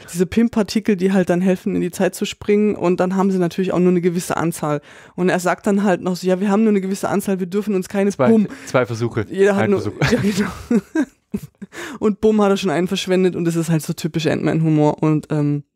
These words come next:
Speaker 1: ja, absolut super.
Speaker 2: Ja gut, Tony löst halt dann nebenbei nochmal dieses Problem, ne, mit der Zeitreise.
Speaker 1: Ja, so nebenher
Speaker 2: Weil es lässt
Speaker 1: am
Speaker 2: ihm halt doch
Speaker 1: Kaminfeuer.
Speaker 2: es lässt ihm halt doch keine Ruhe.
Speaker 1: Nein, nein.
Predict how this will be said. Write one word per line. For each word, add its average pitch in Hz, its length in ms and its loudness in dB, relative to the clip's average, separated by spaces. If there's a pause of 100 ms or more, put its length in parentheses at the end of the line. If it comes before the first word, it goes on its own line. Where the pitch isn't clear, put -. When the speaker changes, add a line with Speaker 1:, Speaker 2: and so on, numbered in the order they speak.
(140)
Speaker 1:
ja, 156 340 4 (1500)
absolut 156 480 -2
super. 156 360 -2
Speaker 2:
Ja 135 140 4
gut, 131 220 0 (320)
Tony 117 440 -2
löst 113 420 -2
halt 135 140 -2
dann 113 300 -2
nebenbei 107 340 -2
nochmal 117 180 0
dieses 104 240 -10
Problem, 117 440 -2
ne, 110 120 -6
mit 110 140 -10
der 110 100 -8
Zeitreise. 117 680 -4 (260)
Speaker 1:
Ja, 175 100 2
so 180 100 2
nebenher 180 340 2
Speaker 2:
Weil 175 60 2
es 180 60 4
lässt 135 180 2
Speaker 1:
am 156 60 2
Speaker 2:
ihm 143 40 4
halt 202 100 4
doch - 60 4
Speaker 1:
Kaminfeuer. 214 520 4
Speaker 2:
es 254 140 -2
lässt 131 220 0
ihm 127 100 0
halt 123 140 0
doch - 140 0
keine 127 240 -2
Ruhe. 123 280 0
Speaker 1:
Nein, 175 320 0
nein. 165 380 -4